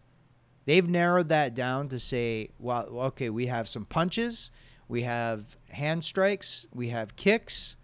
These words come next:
we have elbows, we have knees,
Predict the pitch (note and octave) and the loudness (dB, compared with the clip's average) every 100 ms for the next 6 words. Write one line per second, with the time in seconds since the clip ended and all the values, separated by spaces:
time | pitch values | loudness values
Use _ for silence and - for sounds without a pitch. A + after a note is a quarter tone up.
0 | - _ _ - - _ _ - C3 B2 | -20 _ _ -20 -20 _ _ -2 0 2
1 | B2+ A#2+ A2+ C3+ F3+ F3+ G#3+ G#3+ G#3 G3 | 2 0 0 4 6 8 8 8 4 -2
2 | - - _ _ _ _ _ _ _ _ | -8 -10 _ _ _ _ _ _ _ _
3 | _ _ _ _ _ _ - C#3 C3 C3 | _ _ _ _ _ _ -4 0 2 2
4 | A#2+ B2 D3+ F#3+ G3+ G#3 G#3 - - | 0 0 2 4 4 4 0 -4 -10